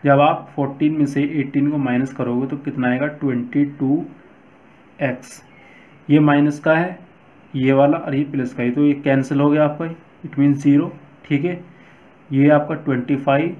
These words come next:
और ये सिक्स प्लस का, ठीक है, तो कितना हो गया आपका, थर्टी वन, ठीक है।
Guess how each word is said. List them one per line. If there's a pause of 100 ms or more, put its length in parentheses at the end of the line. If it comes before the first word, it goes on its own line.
(260)
और
ये
सिक्स
प्लस
का, (220)
ठीक
है,
तो
कितना
हो
गया
आपका, (120)
थर्टी (1080)
वन, (500)
ठीक
है।